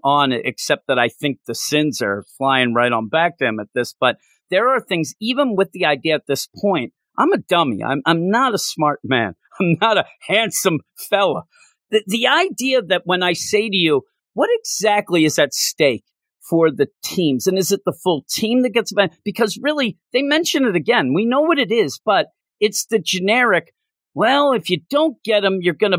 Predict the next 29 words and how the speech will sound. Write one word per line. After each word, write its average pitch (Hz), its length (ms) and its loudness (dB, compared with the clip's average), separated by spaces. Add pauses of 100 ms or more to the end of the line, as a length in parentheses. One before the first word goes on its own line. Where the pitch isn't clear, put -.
(140)
burn 220 280 0
in 185 160 -2
hell. 151 560 2 (340)
But 190 120 4
if - 160 -4
you 185 120 0 (100)
do 302 260 2
help 175 360 -2
Kindred, 147 440 0 (360)
you'll 190 160 -2
be 202 140 -4
able 226 140 0
to 196 80 0
kind 202 260 -2
of 143 180 -2
rule 294 340 2
with 165 300 -2
him, 143 380 0 (240)
kind 208 420 0
of." 131 300 0
And, 156 240 2
but 208 160 0 (140)
it, 196 220 -6
it's 185 240 -2
still, 220 460 2
it 175 120 -8 (100)
doesn't 165 320 -2
really 123 400 -2 (340)
hit 165 220 -4